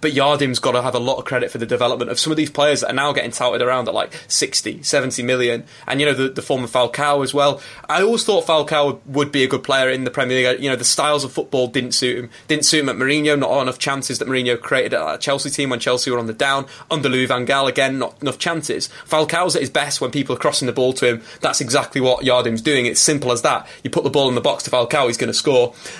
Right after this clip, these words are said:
And I just feel that how he's beaten Manchester City, how he's beat Borussia Dortmund,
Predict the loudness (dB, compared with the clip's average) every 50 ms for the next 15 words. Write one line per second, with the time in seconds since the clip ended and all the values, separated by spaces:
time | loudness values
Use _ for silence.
0 | -4 -2 -2 0 0 0 0 2 4 4 4 6 4 4 2 0 -2 -10 -20 -20
1 | -20 -12 -6 -2 2 2 4 4 4 4 4 4 4 4 4 2 0 0 0 0
2 | -2 0 0 0 0 0 0 0 0 0 -2 -2 -6 -14 -20 -20 -10 -4 -2 0
3 | 2 2 2 2 2 2 2 2 2 0 0 2 2 0 2 2 2 2 2 0
4 | 0 -2 -2 -6